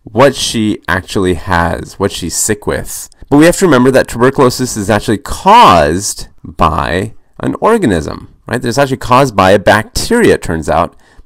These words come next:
And this bacteria has the name myco, M Y C O, bacterium, Mycobacterium tuberculosis. So this is actually a very easy one to remember because tuberculosis is right here in the name.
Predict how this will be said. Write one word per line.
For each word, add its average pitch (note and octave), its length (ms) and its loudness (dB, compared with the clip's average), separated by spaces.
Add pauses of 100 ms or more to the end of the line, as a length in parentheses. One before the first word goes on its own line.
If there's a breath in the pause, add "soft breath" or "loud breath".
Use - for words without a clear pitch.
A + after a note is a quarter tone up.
(120)
And G#2 160 0
this G#2 100 -6
bacteria A2 680 2
has F#2+ 320 0
the G2 100 -2
name E2+ 400 -2 (400 soft breath)
myco, F#2+ 1080 0 (160)
M G2+ 160 0
Y G2 160 2
C G2 340 -2
O, D#2+ 300 -4 (320)
bacterium, G2 1300 -2 (320)
Mycobacterium G2 1040 -2 (400 soft breath)
tuberculosis. - 1200 -6 (600)
So C#3+ 160 0
this F3 180 2
is D#3 100 0
actually C3 300 2
a G2+ 100 0
very A#2 280 2
easy C#3 380 0
one G#2+ 160 4
to G#2+ 60 0
remember D#3+ 340 0
because F2+ 340 -4
tuberculosis F2 640 -4
is D#2+ 160 -6
right F#2+ 260 2
here E2 240 -4
in D#2+ 100 -4
the G2 80 -2
name. C#3+ 360 -6